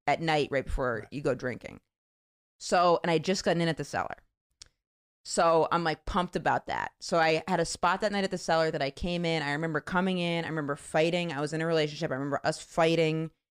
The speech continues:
Speaker 1: And then I t-, I'm like, "How am I gonna get through these shows tonight? I'm so tired."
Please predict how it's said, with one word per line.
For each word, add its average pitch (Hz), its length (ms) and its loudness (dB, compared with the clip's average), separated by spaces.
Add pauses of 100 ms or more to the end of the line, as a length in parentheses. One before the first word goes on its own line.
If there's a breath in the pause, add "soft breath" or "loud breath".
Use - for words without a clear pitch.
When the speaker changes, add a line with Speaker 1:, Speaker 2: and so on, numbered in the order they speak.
(240)
Speaker 1:
And 170 200 0
then 156 500 0 (300)
I 156 80 0
t-, - 240 -6
I'm 170 100 2
like, 156 120 -2
"How 180 140 -2
am 185 80 0
I 196 60 0
gonna 180 160 -2
get 165 120 -2
through 160 120 -6
these 139 160 -6
shows 202 260 0
tonight? 190 180 0
I'm 139 80 -6
so 165 120 -2
tired." 160 300 0